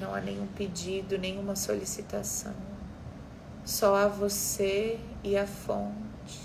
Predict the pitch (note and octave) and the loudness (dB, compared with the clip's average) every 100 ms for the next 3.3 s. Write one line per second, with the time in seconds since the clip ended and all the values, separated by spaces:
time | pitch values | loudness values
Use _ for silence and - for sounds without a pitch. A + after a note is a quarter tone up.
0 | - - - - - - - - - G3 | -10 -10 -10 -10 -10 -10 -12 -12 -6 -4
1 | - - - G3 F3+ F#2+ G3+ G3+ G3+ G3 | 0 4 4 2 2 4 4 6 4 2
2 | - - - F#2+ - - - G#3 - - | -4 -2 -2 0 -2 -2 -4 -4 -4 -4
3 | G3+ G3 F#3+ | -2 -2 -4